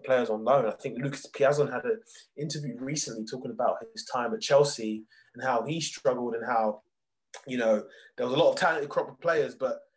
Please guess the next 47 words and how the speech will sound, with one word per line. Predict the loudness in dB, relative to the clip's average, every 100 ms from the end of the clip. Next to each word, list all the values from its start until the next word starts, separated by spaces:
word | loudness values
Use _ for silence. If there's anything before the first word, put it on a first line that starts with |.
| _ _ _
they | -12
just, | -10 -10 -12 -16 _ _ _
even | -12 -10 -4
though | -4
he | -4
trained | -2 -2 -2 -6
pre-season | -8 -8 -8 -8 -6 -6
before | -8 -8 -8
the | -6
season | -6 -6
would | -8 -10
start, | -4 2 2 2
he | -2
had | -2
an | 0
idea | 0 0 6 6 6
that | -2
he | -12 -10
wouldn't | -10 -6
actually | -8 -6 -10 -10 -4
break | -2 -2
through | -4 -8
into | -6 -6
the | -2
first | 2 2 0 -6
team. | -6 -6
There | -4
was | -4
no | -2 -2
kind | -2 -6
of | -6 -14
trust | 0 2 2 -4 -12 -18 _ -20 _ _
or | -2 -2
kind | 0 0 0
of, | -2 -2
like, | -4 -4 -6
belief | -6 -4 -2 -4 -12 -18 _ _ _
that, | -14
you | -8
know, | -6
he | -6 -6
could | -2
actually | -2 -2 -6
make | -4 -4 -4
a | -6
difference. | -4 -4 -8 -10 0
So | 4 4